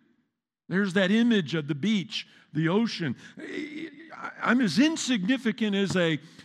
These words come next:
speck of sand in the beach, and yet you are mindful of me.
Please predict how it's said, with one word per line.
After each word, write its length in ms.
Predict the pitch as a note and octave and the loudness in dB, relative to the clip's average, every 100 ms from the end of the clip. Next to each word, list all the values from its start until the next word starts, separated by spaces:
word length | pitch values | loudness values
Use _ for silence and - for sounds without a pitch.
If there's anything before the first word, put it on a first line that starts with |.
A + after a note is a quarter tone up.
| _ | _
speck 520 | - - - B3 - | -10 -10 -6 -6 -2
of 120 | A3 D#3 | -2 -2
sand 600 | - A3+ A3 G#3+ G3 F#3+ | -4 0 2 2 2 2
in 100 | F#3 | 2
the 100 | E3+ | 0
beach, 400 | G#3 F#3+ - - - - | 0 0 -2 -12 -16 2
and 180 | G#3+ G#3 | 4 6
yet 280 | B3 - | 4 4
you 180 | G#3+ C#4 | 4 6
are 160 | A3+ G3 | 6 2
mindful 800 | F#3+ A3+ B3+ C4+ A#3+ A3+ A3 G#3 | 2 2 2 0 -2 0 2 2
of 160 | F#3 E3+ | 0 0
me. 480 | F#3+ G#3 F3 A2 | 0 2 2 0